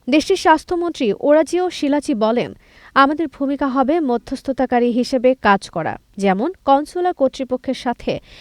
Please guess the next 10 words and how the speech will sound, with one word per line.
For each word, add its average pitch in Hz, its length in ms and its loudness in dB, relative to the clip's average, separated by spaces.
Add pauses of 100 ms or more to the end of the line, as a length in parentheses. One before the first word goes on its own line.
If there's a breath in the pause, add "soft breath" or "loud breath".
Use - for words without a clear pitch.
(140 loud breath)
বিভিন্ন 285 400 0
দেশ 247 240 2
থেকে 277 260 0
আবেদন 208 500 2
করা 180 260 0
কর্মীদের 233 500 -4
প্রশিক্ষণের 294 640 -6
বৈধতা 277 480 -2
এবং 233 320 0 (340 loud breath)
ইটালীয় 370 440 2